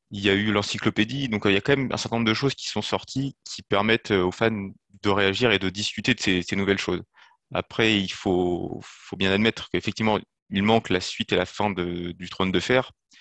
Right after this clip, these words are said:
ce qui n'empêche pas, en fait, les fans de discuter, euh, de ce qui existe déjà, de faire, euh,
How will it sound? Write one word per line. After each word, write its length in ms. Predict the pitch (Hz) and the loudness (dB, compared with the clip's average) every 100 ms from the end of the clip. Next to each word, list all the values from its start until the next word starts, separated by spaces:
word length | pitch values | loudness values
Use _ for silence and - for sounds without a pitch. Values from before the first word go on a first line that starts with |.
| - - - | -20 -20 -16
ce 80 | - | -14
qui 200 | - - | -6 2
n'empêche 340 | 131 117 113 - | 2 4 0 2
pas, 160 | 135 | 2
en 80 | 120 | 2
fait, 220 | - 135 - | 0 -4 -4
les 120 | 98 | -6
fans 240 | - 120 | 0 0
de 340 | 127 104 101 113 | 0 -4 -4 -4
discuter, 680 | 120 - - - 120 117 | -4 -6 -6 2 4 6
euh, 280 | 107 98 92 | 6 4 2
de 160 | 95 110 | -2 -6
ce 100 | - | -4
qui 120 | 104 | -6
existe 220 | 104 104 | -6 -2
déjà, 300 | 98 92 139 | 0 4 2
de 220 | 120 104 | 2 -4
faire, 420 | 104 - 113 107 | -4 0 2 4
euh, 320 | 95 92 90 | 2 0 -2